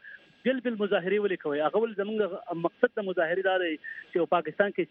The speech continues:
سیاسي، آ، مخالفین قیدونو ته اچول شوي دي، په خاص توګه نواز شریف، آ، آصف زرداري، شاهد خاقان عباسي، علي وزیر، محسن داوړ او داسې نور،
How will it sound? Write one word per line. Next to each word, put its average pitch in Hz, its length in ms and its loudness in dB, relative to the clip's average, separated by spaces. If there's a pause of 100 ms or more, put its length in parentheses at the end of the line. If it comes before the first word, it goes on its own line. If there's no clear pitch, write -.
سیاسي، 185 420 0 (380)
آ، 170 100 4 (880)
مخالفین 190 500 0
قیدونو 202 260 0
ته 202 80 2
اچول 175 360 -2
شوي 196 140 0
دي، 175 140 -2 (120)
په - 20 -2
خاص 185 220 4 (160)
توګه 175 160 0
نواز 156 260 2
شریف، 202 260 0 (440)
آ، 160 100 6 (140)
آصف - 260 -2
زرداري، 165 460 2 (260)
شاهد 185 480 0 (240)
خاقان 185 340 2
عباسي، 175 540 0 (200)
علي 165 220 2
وزیر، 165 340 2 (320)
محسن 175 380 0
داوړ 202 260 2
او 214 60 0
داسې 190 300 0
نور، 190 200 0